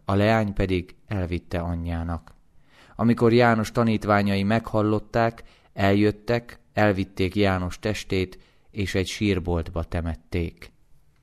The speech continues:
Elmélkedés. Jézus előhírnökének,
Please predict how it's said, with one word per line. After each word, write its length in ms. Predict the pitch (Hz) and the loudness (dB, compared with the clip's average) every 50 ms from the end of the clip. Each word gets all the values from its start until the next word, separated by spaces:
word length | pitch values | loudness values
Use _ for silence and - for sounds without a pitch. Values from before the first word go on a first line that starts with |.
| _ _ _ _ _ _ _ _ - - - _ _ _ _ _ _ _ _ _ - - - - - - | _ _ _ _ _ _ _ _ -20 -20 -20 _ _ _ _ _ _ _ _ _ -20 -20 -20 -20 -12 -4
Elmélkedés. 920 | - 95 95 95 92 90 87 87 - - 90 87 87 90 92 - - - - _ - - - - - - - - _ _ - - - - - - - - _ _ _ _ - - - - - - - - - | 0 2 2 4 4 2 2 0 0 0 0 2 2 0 -2 -4 -10 -18 -20 _ -20 -20 -20 -20 -20 -20 -20 -20 _ _ -20 -20 -20 -20 -20 -20 -20 -20 _ _ _ _ -20 -20 -20 -20 -20 -20 -8 2 8
Jézus 360 | 117 143 175 170 175 135 - | 12 12 12 12 10 8 8
előhírnökének, 1300 | 139 143 147 143 127 110 101 101 98 95 95 95 92 87 - 95 92 90 92 90 - - - - - | 8 6 8 8 6 6 6 6 4 4 4 2 0 0 0 0 0 2 0 -2 -4 -6 -12 -20 -20